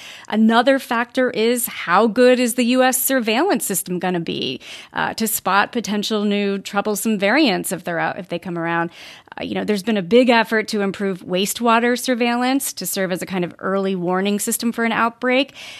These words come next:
And this is a kind of passive surveillance that becomes really important come fall when, say, people are no longer doing routine covid testing.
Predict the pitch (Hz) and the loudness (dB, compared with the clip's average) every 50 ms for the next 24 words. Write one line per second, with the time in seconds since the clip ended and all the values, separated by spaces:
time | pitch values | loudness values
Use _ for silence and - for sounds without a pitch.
0 | - - - 262 277 285 269 - 240 233 320 - - - 349 349 - - 311 311 | -20 -10 0 2 2 2 2 0 0 -2 0 0 0 -2 -2 -4 -2 0 2 2
1 | 277 262 262 - - - - - 220 247 294 285 - - 262 214 - - - 208 | 2 0 -2 -10 -14 -12 -10 -8 -6 -4 -4 -4 -2 -2 -2 -2 -2 -2 -2 -2
2 | 190 180 202 190 185 185 185 180 - 190 208 - 214 208 202 185 - 202 247 262 | -2 0 0 0 0 0 -2 -4 -4 -8 -6 -4 -4 -4 -4 -4 -6 -8 -10 -10
3 | 262 - 262 311 339 339 330 339 311 302 277 262 240 240 277 262 - 220 226 180 | -10 -6 -4 -2 -2 0 0 2 2 2 2 0 2 2 2 2 2 -2 -6 -6
4 | - 214 208 196 180 - - 294 302 277 240 220 214 208 - - - - - - | -4 -4 -4 -4 -4 -4 -2 2 4 6 6 6 6 4 0 -8 -20 -20 -16 -8
5 | - 233 233 - 254 233 220 - 247 214 240 226 220 214 208 208 208 214 208 214 | -4 -4 -2 2 0 0 0 -2 -6 -2 -2 0 0 2 2 2 2 2 4 4
6 | 214 208 196 196 202 185 202 202 196 190 180 180 190 180 - - 196 180 170 - | 4 4 4 2 0 0 2 2 2 2 0 -2 -4 -6 -4 -4 -4 -4 -2 -4
7 | 196 - - - - - 302 320 330 - - 220 190 190 196 | -6 -8 -8 -10 -8 0 0 0 0 0 -2 -2 -2 -2 -4